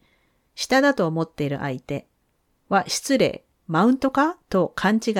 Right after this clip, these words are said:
されるケースが多いですね。議論を目的とした研究発表でもこういう考えを持っている方が多くて最初びっくりしました。なるほど、ありがとうございます。それからニューヨークの正人学科長。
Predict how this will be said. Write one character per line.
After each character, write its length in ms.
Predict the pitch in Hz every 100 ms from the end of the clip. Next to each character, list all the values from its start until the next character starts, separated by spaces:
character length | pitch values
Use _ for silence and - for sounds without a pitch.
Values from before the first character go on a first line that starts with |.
| 170
さ 100 | -
れ 120 | 160
る 100 | 156
ケ 160 | - 147
ー 40 |
ス 120 | -
が 220 | 190 180 -
多 140 | 151
い 60 | 147
で 100 | -
す 140 | -
ね。 280 | 160 165 - _ _ _ _ _
議 160 | 240
論 220 | 277 254 202
を 60 |
目 220 | 175 165 -
的 220 | 196 -
と 140 | 196
し 140 | 185 -
た 260 | 208 180 -
研 240 | 202 240
究 240 | 240 226 220
発 240 | 214 -
表 140 | 170 156
で 100 | 156
も 260 | 175 185 -
こ 220 | 208 214
う 60 |
い 80 | 220
う 80 | 220
考 340 | 214 208 202 202 180
え 140 | 160
を 100 | 202
持 120 | 175
っ 80 | 180
て 160 | - 160
い 40 |
る 60 | 151
方 300 | 151 - 151
が 180 | 185 156
多 120 | 156
く 140 | -
て 200 | - 180
最 240 | - 160 151
初 200 | 220 220
び 140 | 160
っ 40 |
く 120 | - 170
り 80 |
し 140 | 160 156
ま 80 | 143
し 100 | -
た。 220 | 143 - _ _ _ _ _ _
な 100 | 147
る 100 | 143
ほ 140 | 147
ど、 240 | 143 135 -
あ 60 | 147
り 80 |
が 80 | 143
と 120 | 147
う 20 | 143
ご 80 |
ざ 140 | 143 143
い 60 |
ま 180 | 147 147
す。 240 | - - - _ _ _ _ _ _ _ _ _ _ - _ _
そ 140 | -
れ 100 | 196
か 140 | 196 180
ら 120 | 165
ニ 140 | 180
ュ 20 | 269
ー 60 |
ヨ 160 | 302 269
ー 20 |
ク 140 | 175
の 160 | 156 147
正 240 | 233 247 240
人 120 | 165
学 200 | 143 -
科 120 | 156
長。 280 | - 139